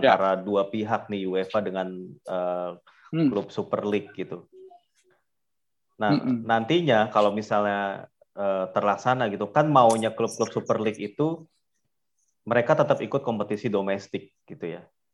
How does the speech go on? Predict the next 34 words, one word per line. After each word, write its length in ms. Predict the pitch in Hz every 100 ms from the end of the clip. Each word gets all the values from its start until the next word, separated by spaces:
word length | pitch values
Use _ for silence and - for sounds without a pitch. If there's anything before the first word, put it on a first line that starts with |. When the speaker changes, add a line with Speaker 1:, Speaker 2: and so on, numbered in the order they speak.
| _ _ _ 151
Speaker 1:
Ya, 180 | -
Speaker 2:
Tapi 320 | - 147 156 135
Speaker 1:
ya. 160 | 135
Speaker 2:
di, 320 | 117 120 120
di 160 | 107 123 127
Speaker 1:
Hmm. 40 |
Speaker 2:
midweek-nya, 720 | 123 - 135 160 160 113 104 101
di 100 | -
petengah 400 | - 104 101 -
pekannya 480 | - 131 127 113
main 480 | 113 98 90 113 135
di, 320 | 107 127 - - _ _ -
eh, 260 | 98 92 92
Super 320 | 107 120 127
League 320 | 120 - - -
gitu, 240 | - 85
Ta-, 160 | - -
nggak, 320 | 101 95 98
nggak 120 | 98 98
main 140 | 120
di 60 | 113
Champions 400 | 104 95 98 92
Speaker 1:
Mm-mm. 100 | 147
Speaker 2:
League 140 | 101 110
lagi. 340 | 110 104 98 98 - - _ - _ - _ _ - -
Speaker 1:
Iya. 240 | 123 - - _ -
Speaker 2:
Tapi 160 | - 185
gimana 320 | 147 160 170
nih, 400 | 160 139 - 156 - _ _ _ -
eh, 460 | 113 113 113 110 110 113 _ _ _ _ -
kalau 240 | 139 147
misalnya 480 | 147 - 131 120 - - _ _ _ _ _ _ _
klub-klub 400 | 131 127 120 113
ini, 560 | 110 113 107 101 98